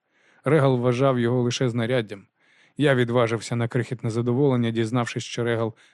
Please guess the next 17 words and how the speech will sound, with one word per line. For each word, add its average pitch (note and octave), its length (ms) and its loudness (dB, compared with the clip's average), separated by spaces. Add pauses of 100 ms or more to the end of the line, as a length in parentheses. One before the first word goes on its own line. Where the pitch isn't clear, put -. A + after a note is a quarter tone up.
не D3 160 4
розуміє C3+ 460 2
небезпеки G#2+ 540 -6
такого G#2+ 360 -6
знаряддя, A2 640 -6
як A2+ 300 -4
Віл. G#2 220 -16 (760)
Регал A#2 440 2
усівся C3 500 -2
в A2 60 -8
своє A2+ 280 -4
крісло. G#2 460 -12 (520)
Хтось C3 280 0
приніс B2 440 -2
йому A#2 180 -2
маленький A#2 420 -2
столик. A2+ 360 -10